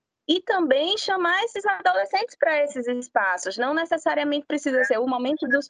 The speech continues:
pais, o momento dos responsáveis, o momento dos professores, mas que essas pessoas pre-, possam estar em diálogo constante, né? Lógico, de uma maneira que seja natural, de uma maneira que seja participativa, que não seja obrigado,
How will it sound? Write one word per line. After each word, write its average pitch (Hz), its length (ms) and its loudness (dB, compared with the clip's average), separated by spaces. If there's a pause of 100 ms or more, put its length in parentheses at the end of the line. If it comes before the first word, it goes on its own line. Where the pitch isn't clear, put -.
pais, 160 380 2
o 185 60 -4
momento 220 360 0
dos 247 140 0
responsáveis, 208 720 0
o 196 60 -4
momento 226 320 0
dos 240 160 -2
professores, 214 680 -2 (320)
mas 254 160 0
que 294 100 2
essas 294 180 -2
pessoas 302 340 0
pre-, 285 260 -4
possam 269 380 0
estar 285 580 -2
em 311 140 0 (140)
diálogo 185 600 2 (140)
constante, 202 840 0 (280)
né? 233 220 2 (380)
Lógico, 285 320 4
de 269 80 4
uma 285 100 2
maneira 247 800 4
que 294 140 0
seja 233 680 4
natural, 254 840 2
de 220 120 -2
uma 226 120 2
maneira 220 320 2
que - 80 -20
seja 214 260 2
participativa, 247 1160 0
que 247 100 -4
não 220 120 0
seja 208 280 2
obrigado, 240 880 2